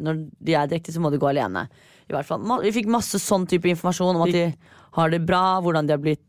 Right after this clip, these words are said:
Speaker 1: liksom.
Speaker 2: Ja, vi ble jo lært opp til å vite at de har det bra, hvordan,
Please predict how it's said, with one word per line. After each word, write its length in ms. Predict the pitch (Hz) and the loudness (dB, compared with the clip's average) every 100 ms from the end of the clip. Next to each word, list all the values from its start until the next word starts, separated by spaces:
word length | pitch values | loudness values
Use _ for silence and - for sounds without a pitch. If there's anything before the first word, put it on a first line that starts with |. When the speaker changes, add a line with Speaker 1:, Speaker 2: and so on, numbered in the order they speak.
| - | -2
Speaker 1:
liksom. 340 | 151 139 120 | 0 0 0
Speaker 2:
Ja, 140 | 143 151 | -2 -2
vi 100 | 185 | 0
ble 220 | 180 202 | 2 2
jo 60 | 226 | 2
lært 300 | 185 147 151 | 2 0 -8
opp 100 | - | -4
til 120 | 160 | -2
å 60 | |
vite 260 | 170 156 - | 0 0 -2
at 120 | 143 - | -8 -2
de 80 | |
har 140 | 160 143 | 0 0
det 120 | 143 | 0
bra, 200 | 151 143 | 0 0
hvordan, 460 | 139 156 147 139 | 0 -4 -2 -4